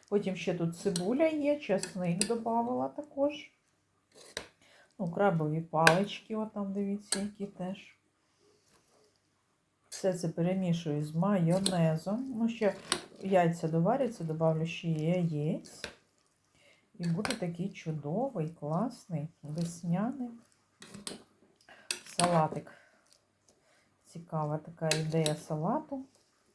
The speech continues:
Такий, до речі, в Тіктоці мені попався, і мені дуже також захотілося такий салат. Тут і капуста, і огірок, і цибулька.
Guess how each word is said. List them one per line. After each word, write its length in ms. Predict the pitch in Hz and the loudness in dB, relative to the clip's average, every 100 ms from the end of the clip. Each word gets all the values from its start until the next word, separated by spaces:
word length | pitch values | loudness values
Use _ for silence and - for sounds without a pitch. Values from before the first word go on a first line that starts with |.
| _ _ _ _ - - - - - _ _ | _ _ _ _ -2 2 -2 -2 -18 _ _
Такий, 220 | _ - | _ -8
до 120 | 170 165 | 0 4
речі, 280 | 170 170 | 4 0
в 60 | 165 | -6
Тіктоці 560 | - - 165 160 165 151 | -8 -4 0 0 -2 -4
мені 200 | 151 156 - | 2 2 2
попався, 560 | 165 196 262 - - | 2 4 4 2 -2
і 60 | 170 | 2
мені 360 | 160 175 170 | 4 4 4
дуже 360 | 170 202 202 165 | 4 2 0 -2
також 360 | 180 170 165 160 | -2 0 0 0
захотілося 760 | - 165 165 220 247 240 - | 0 0 -2 -2 -4 -6 -8
такий 340 | 202 196 - 196 - | -10 -6 -4 -2 0
салат. 280 | 175 175 - - - _ _ | 0 0 -2 -14 -20 _ _
Тут 160 | 165 175 | -8 -6
і 60 | |
капуста, 680 | - 208 - 165 165 165 151 | -2 -2 -2 -4 -4 -4 -4
і 160 | 151 165 | 0 2
огірок, 800 | 190 202 214 190 165 147 147 - _ _ _ _ _ _ _ - - - - - | 2 2 2 4 4 4 -2 -14 _ _ _ _ _ _ _ -14 -12 2 4 4
і 20 | |
цибулька. 840 | - 214 196 160 147 151 - 147 | 0 -2 -2 -2 -2 -4 -4 -6